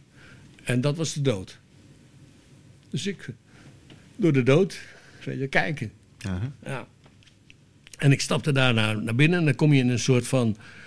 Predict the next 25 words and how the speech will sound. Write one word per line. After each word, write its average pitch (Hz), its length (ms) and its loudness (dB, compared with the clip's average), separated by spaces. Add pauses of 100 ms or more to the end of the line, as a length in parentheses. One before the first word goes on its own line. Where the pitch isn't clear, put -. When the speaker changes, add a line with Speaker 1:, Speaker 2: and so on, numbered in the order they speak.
(160)
Speaker 1:
enorme 143 440 4
space. - 720 -2 (640)
Eh, 117 520 -4
alles 143 280 0
is 143 100 -2
blauw. 131 580 -4 (340)
Heel 156 280 2
in 143 80 2
de 127 80 -2
verte 135 300 -6
zie 156 180 -4
je 127 80 2
lichtjes. - 640 -4 (500)
Eh, 120 360 -4
het 127 240 -6
lijkt 147 260 -2
een 147 60 -2
beetje 143 480 0
op 139 200 -4
die 123 260 -2
platenhoes 151 760 -2
van, 127 380 -2
eh, 120 240 -4 (360)
van 127 140 -6
Traffic. 139 540 -2